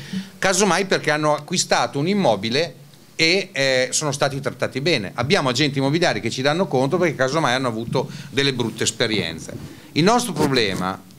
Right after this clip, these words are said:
e lo dico a tutti, è che la nostra è una professione variegata e scendendo nel tecnicismo qualsiasi persona può fare l'agente immobiliare. Abbiamo detto prima, fai il corso da duecentoventi ore, fai il corso da cento, fai il corso da ottocento.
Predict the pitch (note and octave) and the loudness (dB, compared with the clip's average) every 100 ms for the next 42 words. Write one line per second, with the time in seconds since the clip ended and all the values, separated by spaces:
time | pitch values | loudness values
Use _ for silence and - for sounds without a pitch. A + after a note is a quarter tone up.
0 | - - - G#2 B2+ C#3 A2 - G#2 - | -20 -16 -10 -6 -4 0 0 0 -8 -12
1 | - - - - C#3+ F#3 F3+ F3+ G#3 A3+ | -18 -18 -10 -4 0 0 2 2 2 2
2 | E3+ C3+ C#3 B2+ - E3+ B2 C3 B2+ B2 | 0 0 -2 -2 -2 0 0 0 2 2
3 | D#3 A2 - F2 - - - - - - | 0 0 -4 -10 -12 -20 -20 -20 -20 -20
4 | - - C#3 - E3 F#3 A#3+ A3 D#3 C#3+ | -20 -6 0 2 2 4 4 4 4 0
5 | C#3+ C#3+ C#3+ D#3+ D3 G#2+ F#2 G2 G2 - | -2 -2 0 0 2 0 -2 -4 -6 -14
6 | - - - - E3+ D#3 D3+ - A3+ - | -20 -20 -20 -2 2 2 2 2 4 4
7 | C#3+ G3+ F3 G3 G#3+ F3 C#3+ D3 C#3+ C#3+ | 2 2 4 4 2 2 0 2 2 2
8 | B2 A#2 A#2+ A2+ A2+ G#2+ F2 E2+ F2 - | 0 0 -2 -2 -2 -4 -2 -4 -8 -14
9 | - - - B2 D#3 E3 D#3 D3 D3+ D#3 | -20 -20 -6 0 2 2 2 2 0 0
10 | C#3+ A#2+ F#2+ - C3+ A#2+ C3+ B2 A#2+ A#2 | 0 0 -2 0 -2 0 0 0 0 0
11 | A2+ G#2 A#2+ G#2+ A2 G#2 G#2+ G#2+ A2 C#3+ | 2 2 0 0 -2 -2 -2 0 2 0
12 | D3 B2 G#2 F#2+ G#2+ - G2+ F#2+ - F2+ | -2 -2 -2 -4 -6 -4 -4 0 0 0
13 | F#2 C#3 B2+ - - - F3 D#3 D3+ C#3 | -2 0 -2 -8 -6 0 2 2 2 4
14 | - A2+ A2 F#2+ G#2 - F#2+ E2 E2+ A#2+ | 2 2 0 0 -4 -2 -4 -6 -6 -8